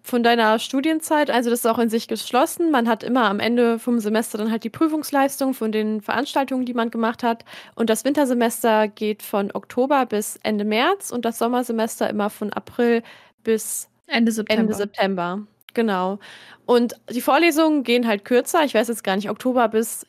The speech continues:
Speaker 1: Januar, kann das sein?
Speaker 2: Ja, es kommt immer ganz drauf an, auch wann, äh, Karneval ist und das ändert sich ja immer. Mal ist es bis en-, geht das Semester bis Ende Februar, mal bis, äh, bis Ende Januar, mal bis Mitte Februar.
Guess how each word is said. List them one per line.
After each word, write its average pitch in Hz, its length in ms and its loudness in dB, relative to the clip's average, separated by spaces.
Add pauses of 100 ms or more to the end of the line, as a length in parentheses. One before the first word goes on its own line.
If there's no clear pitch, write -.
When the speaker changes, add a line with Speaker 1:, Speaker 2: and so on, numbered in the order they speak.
Speaker 1:
Januar, 359 540 0
kann 269 160 -6
das 262 140 -6
sein? 269 280 -2 (480)
Speaker 2:
Ja, 269 60 2
es 277 100 -4
kommt 349 180 2
immer 302 220 0
ganz 294 260 0
drauf 262 300 0
an, 277 240 2
auch 233 320 0
wann, 226 420 4
äh, 220 420 0
Karneval 262 540 2
ist 254 420 -2
und 214 720 0
das 220 180 -2
ändert 240 320 0
sich 220 200 -2
ja 214 140 2
immer. 208 340 2
Mal 214 280 2
ist 226 180 0
es 240 260 -4
bis 240 180 -2
en-, 233 280 2
geht 233 240 -4
das 240 140 -2
Semester 240 340 0
bis 226 140 -4
Ende 233 240 0
Februar, 277 420 0
mal 233 220 2
bis, 226 220 -2
äh, 220 220 0
bis 208 220 -4
Ende 226 380 2
Januar, 269 440 0
mal 226 200 2
bis 226 160 -6
Mitte 240 200 0
Februar. 262 600 0